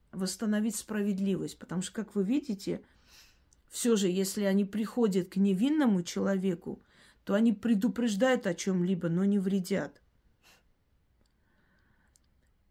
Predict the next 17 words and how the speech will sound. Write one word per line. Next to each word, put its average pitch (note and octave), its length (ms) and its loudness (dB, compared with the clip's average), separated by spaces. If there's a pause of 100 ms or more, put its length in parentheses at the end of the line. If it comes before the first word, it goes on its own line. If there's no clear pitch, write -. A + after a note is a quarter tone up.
(600)
Они A#3 300 6
сделают A3+ 440 4
так, D4 180 0
что A#3+ 200 -2
вы G#3 100 2
сами G#3+ 340 0
себя F#3 380 -2
убьете. E3+ 580 -6 (920)
И G#3+ 60 4
люди A3 260 6
подумают, A3+ 480 0
что G3+ 220 -2
вы F#3+ 60 -2
покончили F#3+ 560 -6
с E3 80 -12
собой, E3 280 -8
понимаете? G3+ 640 -4